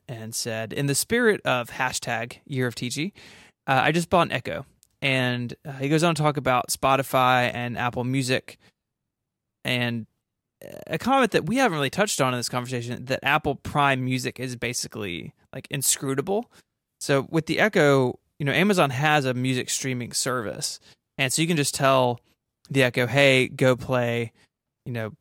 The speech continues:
uh, The Killers," and it will, it will play something. But the problem is it's a very small library, and so I've got a couple bands I really like that they have, like, one or two random albums. It's not a very complete listing. Um, and in fact, it became such a problem in my household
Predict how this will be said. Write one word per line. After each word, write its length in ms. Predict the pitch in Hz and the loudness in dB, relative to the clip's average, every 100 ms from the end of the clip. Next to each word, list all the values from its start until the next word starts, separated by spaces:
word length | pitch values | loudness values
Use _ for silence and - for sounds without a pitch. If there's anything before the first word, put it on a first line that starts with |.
| _ - | _ -12
uh, 300 | 127 101 85 - _ _ | -8 -6 -8 -12 _ _
The 60 | - | -6
Killers," 400 | - 131 92 120 | 0 0 0 -4
and 120 | 117 | -8
it 40 | 76 | -8
will, 200 | 95 - _ _ | -10 -12 _ _
it 140 | - 82 | -8 -6
will 240 | 85 80 _ _ _ _ | -6 -8 _ _ _ _
play 320 | - 139 131 | -2 2 2
something. 540 | 117 - 202 - 113 117 | 2 2 2 0 -4 -4
But 100 | - | -8
the 80 | - | 2
problem 300 | 214 214 147 | 4 4 2
is 80 | |
it's 160 | 135 - | -2 -2
a 60 | 127 | 2
very 280 | 135 135 | 4 4
small 460 | 127 - 131 123 127 | 4 2 2 4 4
library, 600 | 117 117 123 147 175 220 | 2 -2 -2 -2 -2 -4
and 120 | - 131 | -4 0
so 200 | 135 127 | 2 2
I've 120 | 143 | 4
got 120 | 151 | 2
a 20 | |
couple 220 | 147 135 | 2 -2
bands 240 | 127 127 127 | 0 0 0
I 80 | 120 | -2
really 160 | 117 | -2
like 220 | 123 127 | -2 -4
that 140 | - 95 | -4 -4
they 120 | 131 | 0
have, 160 | 135 120 | 0 0
like, 260 | 113 - _ - _ | -4 -8 _ -20 _
one 300 | - 139 143 | 0 4 6
or 100 | 131 | 4
two 260 | 123 143 135 | 0 0 -2
random 480 | 120 117 123 120 113 | 0 0 2 0 -4
albums. 360 | 117 117 98 120 | -4 -4 -4 -8
It's 160 | 127 | -4
not 200 | 151 165 | 0 2
a 20 | 151 | 2
very 340 | 131 135 127 | 2 2 2
complete 440 | 123 120 - - | -2 -8 -8 -6
listing. 480 | 127 127 - 85 139 - _ _ _ _ _ 135 | -6 -6 -6 -8 -10 -14 _ _ _ _ _ -6
Um, 500 | 113 110 - 151 - - | -6 -6 -10 -16 -18 -4
and 100 | 151 | -2
in 60 | 135 | 2
fact, 400 | 143 131 - - _ _ _ _ _ - | 2 2 0 -8 _ _ _ _ _ -6
it 100 | 143 | -2
became 240 | 156 147 | 2 2
such 260 | - 208 233 | 2 2 2
a 60 | |
problem 280 | 160 131 123 | 2 2 2
in 60 | 117 | -2
my 140 | 113 | -6
household 560 | 113 113 - 113 117 | -8 -8 -8 -8 -8